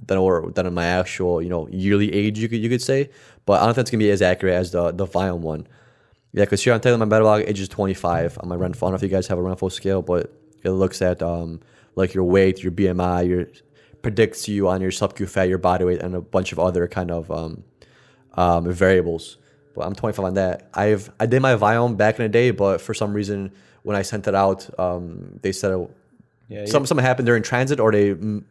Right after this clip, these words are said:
Speaker 1: fucked something up. And I'm probably gonna send out one when Matt sends it out with Luke again.
Speaker 2: You're snoozing, 'cause it'd be cool to see what supplements you got, the
Speaker 1: Yeah.
Speaker 2: differences,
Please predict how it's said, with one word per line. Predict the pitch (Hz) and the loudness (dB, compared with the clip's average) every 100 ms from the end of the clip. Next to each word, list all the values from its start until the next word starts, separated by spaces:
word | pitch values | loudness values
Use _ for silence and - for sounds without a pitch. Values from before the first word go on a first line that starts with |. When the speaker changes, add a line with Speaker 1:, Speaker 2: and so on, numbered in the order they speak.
| _ | _
Speaker 1:
fucked | 110 - | -2 0
something | 113 104 | -2 0
up. | 110 - - - _ - | 0 -2 -12 -20 _ -6
And | 104 | -4
I'm | |
probably | 107 104 | 0 0
gonna | 101 | 0
send | - 95 | 0 0
out | 92 90 | 2 0
one | 92 92 90 - _ | -2 -4 -6 -10 _
when | 92 87 | -8 -4
Matt | 87 85 | -4 -4
sends | 90 90 | -4 -4
it | |
out | 90 | -2
with | 90 | -2
Luke | 98 | -4
again. | - 98 | -6 -8
Speaker 2:
You're | 104 | -8
snoozing, | - - 117 113 104 | -8 -6 -2 0 0
'cause | 98 104 | -2 -4
it'd | |
be | 104 | -4
cool | 101 120 110 | -4 2 2
to | 104 | 2
see | - 107 | -2 0
what | 107 - | 0 0
supplements | 117 104 104 104 98 - | 0 0 -2 -6 -8 -8
you | 113 | -4
got, | 110 104 92 | 0 0 -2
the | 98 | -4
Speaker 1:
Yeah. | 98 | -2
Speaker 2:
differences, | 113 - 110 - 110 110 107 | -2 -2 -6 -4 -4 -2 -6